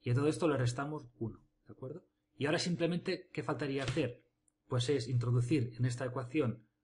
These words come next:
los valores de nuestro ejercicio, es decir, eh, introducir, fijémonos, los mil de nominal menos los novecientos ochenta y siete coma cincuenta y siete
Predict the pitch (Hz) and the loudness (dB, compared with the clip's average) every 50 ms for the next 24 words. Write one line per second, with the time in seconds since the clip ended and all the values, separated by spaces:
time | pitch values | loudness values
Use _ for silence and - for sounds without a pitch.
0 | _ _ _ - 117 120 117 120 123 123 147 139 123 110 101 110 101 101 - - | _ _ _ -2 0 2 2 2 2 2 2 2 0 -2 -2 -2 -6 -6 -10 -12
1 | 107 - 113 - - - 170 - - 165 180 208 - _ _ _ _ _ _ _ | -10 -10 -10 -8 -6 -6 -6 -4 -4 -6 -6 -6 -10 _ _ _ _ _ _ _
2 | _ _ - 120 120 123 120 - - 127 117 117 - - - _ _ _ _ _ | _ _ -2 0 0 0 0 0 0 0 0 0 0 -6 -14 _ _ _ _ _
3 | _ _ _ - 117 113 110 110 107 104 101 120 120 117 120 113 117 110 - - | _ _ _ -6 -4 -2 -2 -2 -4 -6 -4 -2 -2 -2 0 2 0 0 0 -2
4 | 143 120 127 127 120 143 139 135 135 139 127 117 - - - - _ _ _ _ | -4 -4 -6 -6 -6 -6 -6 -4 -4 -4 -4 -4 -4 -6 -12 -18 _ _ _ _
5 | _ _ _ _ _ _ 113 113 113 - - 120 135 147 151 131 110 - - - | _ _ _ _ _ _ -6 -4 -4 -4 -4 -4 -2 -2 -2 -2 -2 -4 -6 -10
6 | - _ _ _ _ _ _ _ 110 113 117 113 107 113 107 117 120 131 147 139 | -18 _ _ _ _ _ _ _ -10 -6 -4 -2 -2 -2 2 4 4 4 4 4
7 | 120 98 - - _ _ _ _ _ _ _ _ _ _ 120 117 117 117 113 - | 0 -2 -4 -10 _ _ _ _ _ _ _ _ _ _ -2 0 0 2 0 0
8 | 117 117 117 - 120 117 - 147 147 131 139 123 147 135 127 135 123 - - 147 | -2 -2 -2 0 -2 -2 -2 -4 -6 -8 -8 -8 -8 -6 -6 -6 -6 -2 -2 -2
9 | 127 117 - 101 - _ _ _ _ _ _ - - - _ _ - 117 117 117 | -2 -2 -6 -10 -12 _ _ _ _ _ _ -20 -20 -20 _ _ -2 0 0 0
10 | 117 - 120 120 120 113 107 - 120 117 - - 139 139 127 120 107 95 - | 0 0 -2 0 0 0 0 0 0 -2 -2 0 -2 -2 -2 -4 -8 -10 -10